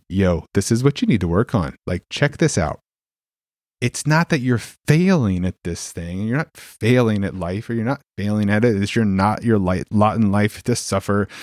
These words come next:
and only bad things happen to you, or whatever it could be. Maybe it's just time to pay attention a little more. Maybe it's time to bring our awareness up for ourselves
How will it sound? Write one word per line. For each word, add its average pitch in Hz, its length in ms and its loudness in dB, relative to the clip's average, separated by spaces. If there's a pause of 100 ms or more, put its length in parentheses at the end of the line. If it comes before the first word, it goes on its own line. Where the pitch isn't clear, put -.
(140)
and 117 180 2
only 120 320 4
bad 101 360 2
things 113 220 2
happen 98 340 0
to - 160 -6
you, 104 180 2
or 101 140 2
whatever 117 440 4
it 78 120 -2
could 90 240 -4
be. 90 320 -2 (920)
Maybe 151 220 4
it's 180 100 2
just - 460 -2
time 123 240 -2
to 110 80 0
pay - 180 -4
attention 117 540 -4
a 92 60 -4
little 80 180 -6
more. - 300 -14 (260)
Maybe 127 160 4
it's 147 140 -2
time 143 160 2
to 127 100 2
bring 123 240 2
our 123 80 4
awareness 117 600 2 (360)
up 117 280 -8 (440)
for 151 460 2
ourselves 92 800 -4